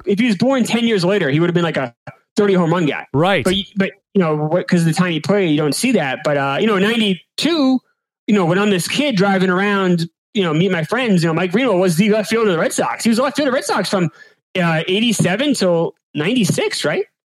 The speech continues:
Speaker 2: I think,
Speaker 1: So
Speaker 2: it, yeah, it was something like that, close to ten years. Do you see him later in
Speaker 1: Yeah.
Speaker 2: life? He went into racing for a while and then was, like, an
Speaker 1: Yeah.
Speaker 2: alligator wrangler or some, something weird. I wonder how he's doing now.
Speaker 1: He's a big, he was a Florida, like, like, basically,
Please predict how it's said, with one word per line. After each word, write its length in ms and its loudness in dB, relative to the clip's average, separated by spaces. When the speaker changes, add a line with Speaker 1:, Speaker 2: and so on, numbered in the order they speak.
Speaker 2:
I 180 2
think, 140 2
Speaker 1:
So 80 2
Speaker 2:
it, 80 -8
yeah, 180 2
it 20 2
was 100 0
something 200 -2
like 120 -2
that, 140 -2
close 240 -4
to 80 -6
ten 240 -2
years. 380 -2
Do 100 -4
you 60 0
see 180 -2
him 140 0
later 200 2
in 80 2
Speaker 1:
Yeah. 60 2
Speaker 2:
life? 160 0
He 80 -2
went 140 0
into 160 0
racing 480 -2
for 140 -4
a 40 2
while 240 2
and 100 -2
then 140 -2
was, 160 -2
like, 140 -2
an 160 -2
Speaker 1:
Yeah. 160 2
Speaker 2:
alligator 360 0
wrangler 480 0
or 60 0
some, 260 -4
something 440 -6
weird. 340 -2
I 60 -4
wonder 160 -2
how 140 -2
he's 180 -4
doing 220 -2
now. 240 -2
Speaker 1:
He's 160 2
a 60 0
big, 180 -2
he 180 0
was 120 4
a 60 2
Florida, 520 0
like, 300 -2
like, 140 -4
basically, 220 0